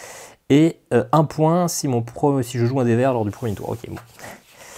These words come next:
Surtout, euh, jouer le dé vert, c'est qu'un petit bonus de un point, c'est pas fou. Donc, on va surtout pousser les oranges le plus possible. Et c'est bien, ça nous donne des stratégies. Alors du coup, c'est bien, mais moi je trouve ça plus compliqué parce que justement, je me, je me pousse à faire quelque chose qui ne serait, qui ne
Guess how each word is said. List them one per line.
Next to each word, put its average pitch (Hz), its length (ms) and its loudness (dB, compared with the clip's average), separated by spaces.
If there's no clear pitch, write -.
Surtout, 180 600 2
euh, 104 260 4
jouer 131 180 4
le 120 80 4
dé 120 100 4
vert, 131 180 2
c'est - 140 -4
qu'un 110 140 0
petit - 140 -6
bonus 117 220 2
de 110 60 0
un 107 80 0
point, 120 160 -6
c'est 110 140 -6
pas 98 140 -4
fou. 120 260 -6
Donc, - 160 -16
on 113 40 2
va 101 60 0
surtout 123 280 -6
pousser 151 400 0
les 135 80 6
oranges 131 360 4
le 117 120 0
plus 135 160 -8
possible. 143 480 -4
Et 113 60 -6
c'est 117 140 2
bien, 131 100 6
ça 131 140 2
nous 110 80 6
donne 123 100 6
des 117 80 4
stratégies. 127 580 0
Alors 110 200 4
du 120 100 2
coup, 185 300 0
c'est - 160 2
bien, 156 180 4
mais 160 60 4
moi 127 100 2
je 123 60 -6
trouve - 120 -6
ça 120 100 0
plus 156 140 -2
compliqué 139 400 0
parce 131 140 0
que 117 120 0
justement, 135 420 -2
je 127 120 -4
me, 110 300 0
je 110 100 -2
me 113 140 0
pousse - 480 -4
à 135 80 2
faire 131 180 -6
quelque 135 220 -2
chose 143 260 -4
qui - 160 -10
ne 117 60 -2
serait, 113 460 0
qui - 100 -12
ne 113 60 -8